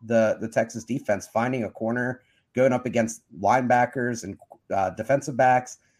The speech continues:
and just driving through them. I mean, hi-, his power is evident. I mean, he is so strong and willing to just run through anything. And, you know, he, he really seemed to wanna make his last game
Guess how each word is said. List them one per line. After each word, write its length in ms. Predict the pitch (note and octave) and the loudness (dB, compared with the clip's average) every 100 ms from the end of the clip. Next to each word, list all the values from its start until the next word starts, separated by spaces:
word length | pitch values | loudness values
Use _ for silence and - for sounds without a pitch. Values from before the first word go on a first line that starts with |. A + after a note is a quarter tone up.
| _ _ | _ _
and 100 | C#3 | -4
just 220 | B2 A#2 | -4 -6
driving 400 | G2 A#2 D#3+ D#3 | 2 6 6 4
through 260 | A2+ A#2 F#3 | -4 -2 0
them. 340 | C#3+ - F2+ - | 0 -4 -8 -6
I 120 | A2 | -4
mean, 420 | A2 A2 A2 G#2+ - _ _ _ _ _ | -2 -2 -2 -4 -8 _ _ _ _ _
hi-, 80 | B2 | -2
his 240 | A#2 B2 | -2 -4
power 440 | - A2+ B2+ C3 F2+ | 2 4 6 4 2
is 180 | G#2+ - | -6 -2
evident. 440 | - B2+ G2 F2+ - | -2 -2 -4 -10 -10
I 80 | G2+ | -8
mean, 180 | G2 G2 | -8 -6
he 180 | G#2+ A2+ | -2 -2
is 140 | - | -4
so 540 | - B2 B2 B2+ C3+ _ _ _ | -4 0 2 2 -2 _ _ _
strong 800 | - - - A2 A2+ B2 D3 C#3 - | -20 -18 2 6 6 6 2 -4 -6
and 320 | A2 G2+ G2 - A#2 _ _ | -4 -4 -6 -12 -20 _ _
willing 600 | G2+ A#2 C3 D3 D#3+ D#3+ _ | -4 2 4 4 2 -4 _
to 140 | - | -6
just 240 | A#2+ A2+ A2+ G2+ | -4 -4 -8 -2
run 300 | A2 A#2+ B2 | 2 2 0
through 160 | A#2 - | -6 -4
anything. 580 | G2 A#2 A2 G2 F#2+ - _ _ _ _ | -4 -4 -6 -8 -8 -14 _ _ _ _
And, 440 | A#2+ A2+ A2 G#2+ - _ _ _ _ _ | -2 0 0 -2 -8 _ _ _ _ _
you 120 | A#2+ | -2
know, 220 | G#2+ G#2 | 2 2
he, 180 | G2+ C3 | 0 -4
he 120 | A#2 | -2
really 280 | A#2+ B2 C3 | 0 0 0
seemed 360 | B2+ - B2+ A#2+ | -2 -2 0 0
to 60 | |
wanna 280 | A2+ G#2+ A2+ | 0 0 0
make 320 | A2 G#2+ G#2+ | 0 -2 -4
his 180 | - F2 | -8 -4
last 360 | F#2+ G2+ A2 - | -2 -2 -4 -6
game 440 | G#2 G#2 A2+ C3+ | -4 -2 -4 -6